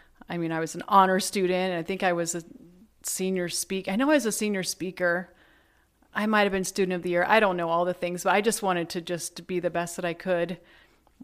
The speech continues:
um, in college. I got straight A's and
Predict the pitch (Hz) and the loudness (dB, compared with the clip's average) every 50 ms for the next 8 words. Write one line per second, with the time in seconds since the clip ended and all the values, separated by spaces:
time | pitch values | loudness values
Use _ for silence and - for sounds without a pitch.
0 | 294 294 - 170 175 165 160 156 156 156 156 - - 170 160 - _ _ - - | -20 -16 -12 -10 -10 -8 -8 -8 -10 -10 -10 -10 -12 -12 -14 -16 _ _ -8 -4
1 | 190 190 208 226 226 220 196 175 175 185 202 196 202 180 175 170 170 165 170 - | 0 0 0 2 6 8 8 8 8 8 4 4 2 0 0 2 0 0 0 -2
2 | - 285 240 - _ _ _ - _ _ _ _ - - - 185 175 175 175 165 | -6 -12 -18 -20 _ _ _ -20 _ _ _ _ -10 -8 -6 -4 -4 -2 -2 -4
3 | 160 165 180 196 220 226 202 180 160 156 160 156 | -4 -4 -4 -4 -4 -4 -4 -4 -4 -4 -6 -8